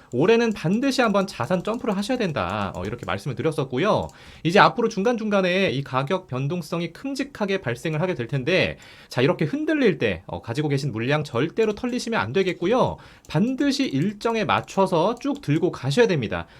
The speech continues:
그래야만 올해 원하시는 자산을 만들 수가 있다고 말씀을 드렸는데요. 자, 그럴 만한 이유가 있죠. 네, 지난번에 설명을 드렸는데, 지금 이 엑스알피 같은 경우에는 바로 이 락업 해제 이벤트 일정이 이제 곧 다가오게 되거든요.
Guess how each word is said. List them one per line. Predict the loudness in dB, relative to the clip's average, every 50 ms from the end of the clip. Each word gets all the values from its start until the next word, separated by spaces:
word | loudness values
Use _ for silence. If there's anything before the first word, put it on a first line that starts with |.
| -18 -8 -8 -8 -2
그래야만 | 0 4 6 8 8 8 6 6 6
올해 | 6 6 6
원하시는 | 6 4 4 2 0 0 -2 -2 -2
자산을 | -4 -4 -2 -2 -2 0 0 -2 0
만들 | 0 0 0 2 0 -2
수가 | -2 -2 -2 -2 -2
있다고 | -2 -2 0 0 0 2
말씀을 | 2 2 0 0 0 -2 -2 -2
드렸는데요. | 0 0 0 0 0 -2 0 0 2 4 4 2 2 -2 -12 -20 -20 -20 -18 0
자, | 2 2 2
그럴 | 6 6 6 6 6
만한 | 6 4 4 2
이유가 | 2 2 4 4 4
있죠. | 4 2 2 2 2 2 2 -2
네, | -6 -8
지난번에 | -6 -2 -2 -2 0 0 -2 -2 -2
설명을 | -2 -2 -2 -2 -2 -2 -2
드렸는데, | -2 -4 -4 -4 -2 -2 0 2 2 2 2 0 -2 -6 -14 -20 -12
지금 | -6 -2 0 2
이 | 2
엑스알피 | 2 0 0 -2 -2 2 2
같은 | 2 2 0 0 0
경우에는 | 0 0 2 0 0 0 2 2 2 0 0 0
바로 | 0 2 2
이 | 2 2 2
락업 | 2 2 2 4 2 2 2 0 -2
해제 | 0 2 2 2
이벤트 | 2 0 -2 -2 -2 -2 -2 -2
일정이 | 0 0 -2 0 0 0 2 2 2 0 -2 -2 -4 -6
이제 | 0 2 2
곧 | 2 2 0
다가오게 | -2 -4 -2 0 2 2 4 2
되거든요. | 2 2 0 -2 -2 -2 -2 0 0 0 0 -2